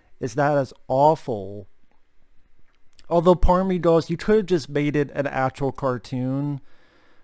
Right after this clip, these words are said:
a la Who Framed Roger Rabbit, mixed in with live action. I don't think people would have had that much of a problem, and maybe that would have helped. But Scooby-Doo himself as a character wasn't really that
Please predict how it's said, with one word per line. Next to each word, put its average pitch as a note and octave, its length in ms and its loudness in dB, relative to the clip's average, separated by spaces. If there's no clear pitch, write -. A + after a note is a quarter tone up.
a C3+ 200 2
la B2+ 320 2
Who C#3+ 160 -6
Framed C#3 240 -2
Roger B2+ 300 0
Rabbit, C3 520 -2
mixed C#3 280 -4
in C#3 100 -2
with C3+ 100 -2
live C3+ 220 2
action. C#3 360 -2
I C#3 100 -4
don't C#3+ 200 -4
think C#3+ 160 -4
people C3+ 220 -4
would C3 100 -2
have B2 100 -6
had B2 180 -2
that B2 120 -4
much B2 160 -6
of A2 80 -8
a A2 80 -8
problem, B2 760 -6
and A2+ 160 -8
maybe A#2+ 340 -4
that B2 220 -2
would C3 100 -2
have B2 120 -8
helped. C3 440 -2
But E3+ 120 2
Scooby-Doo A#3+ 500 0
himself F#3+ 440 0
as D#3 120 -8
a C#3+ 80 -4
character G3 580 0
wasn't F3+ 460 -2
really E3 320 -2
that C3 720 -4